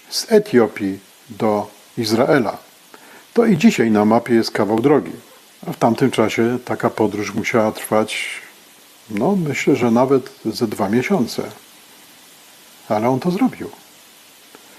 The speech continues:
I on nie pojechał przypadkowo do Jerozolimy. Ale jest napisane, że on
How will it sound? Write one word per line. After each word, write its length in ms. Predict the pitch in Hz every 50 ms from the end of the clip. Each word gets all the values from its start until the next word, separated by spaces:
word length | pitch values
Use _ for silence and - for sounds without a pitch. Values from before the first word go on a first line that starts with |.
| - - - - - -
I 120 | - 120 -
on 240 | - 143 143 156 151
nie 120 | 165 175
pojechał 460 | - - 180 220 254 247 - 190 143
przypadkowo 1080 | - - - - - 135 - - 117 107 - - - - 110 98 85 87 85 85 90 104 95
do 140 | 98 107
Jerozolimy. 640 | 104 101 101 101 107 101 98 101 95 98 98 92 92 - - - - - - - - - - - - - - - - - - - - - - - - - -
Ale 240 | 117 117 120 120 127
jest 180 | 131 123 113
napisane, 840 | 120 131 - - - - - 135 110 104 104 117 147 180 180 156 131
że 240 | 107 104 117 113 -
on 280 | - - 131 147 165